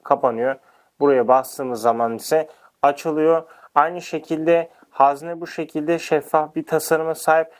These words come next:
Arka taraftaki, e, siyah çıkış noktası da, e, burada, e, filtre yani suyu temizlemesini, e, sağlıyor, filtreliyor.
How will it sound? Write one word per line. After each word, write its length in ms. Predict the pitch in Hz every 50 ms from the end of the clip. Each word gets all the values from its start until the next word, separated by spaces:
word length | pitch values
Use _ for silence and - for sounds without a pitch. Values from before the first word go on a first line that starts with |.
| _ - - -
Arka 320 | 131 131 127 - - 175
taraftaki, 800 | 175 - 165 165 160 156 - - 160 156 - - 165 165 156 - -
e, 460 | - 143 127 120 120 120 120 123 123
siyah 420 | 120 - - - 139 151 151 151 - -
çıkış 340 | - - - 165 156 -
noktası 500 | 170 165 151 - - 160 156 - - 143
da, 220 | 139 160 165 160 - - - _ _ _ _ -
e, 220 | 131 127 120 117
burada, 480 | 127 156 165 151 135 139 147 165 170 - _ _ _ _ _ -
e, 200 | - 135 123 120
filtre 560 | 117 - - 156 156 - - 143 147 151 151 151
yani 300 | 143 139 135 135 139 131
suyu 520 | - - - 143 143 147 156 156 - -
temizlemesini, 920 | - - 143 143 139 135 123 123 143 139 139 139 - - - 143 135 131
e, 540 | 143 147 - - 135 127 120 117 113 113 113 110
sağlıyor, 580 | - - - 139 135 131 123 120 127 131 135
filtreliyor. 760 | 135 - - 139 139 - - 143 135 131 127 127 135 143 143